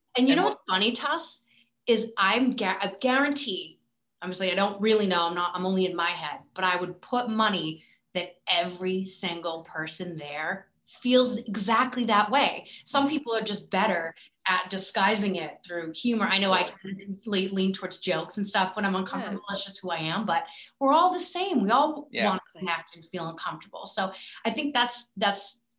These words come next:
Speaker 1: something that we should keep in mind when you're at one of these events is like, "Hey, you know, people probably feel uncomfortable too." And that should be, like, your own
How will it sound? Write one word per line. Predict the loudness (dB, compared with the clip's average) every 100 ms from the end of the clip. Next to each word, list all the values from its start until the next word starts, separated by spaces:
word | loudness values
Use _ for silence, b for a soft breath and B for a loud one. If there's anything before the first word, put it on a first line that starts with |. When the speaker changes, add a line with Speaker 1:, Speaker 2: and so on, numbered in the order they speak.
| _ _ -10
Speaker 1:
something | -4 -2 0
that | -2
we | -2
should | -4
keep | -4 -6
in | -4
mind | -2 0 0
when | -2
you're | -6
at | -8 -8
one | -10
of | -12
these | -14 -14
events | -10 -8 -8 -10
is | -12
like, | -12
"Hey, | -12 -14 -10 -10 -10 B B
you | -6
know, | -4 -2
people | -4 -8 -8 -8
probably | -8 -8 -10
feel | -10
uncomfortable | -10 -10 -10 -10 -10
too." | -8 -4 -2
And | -2
that | -2
should | -4 -4
be, | -4
like, | -2 -4
your | -6 -4
own | -4 -4 -8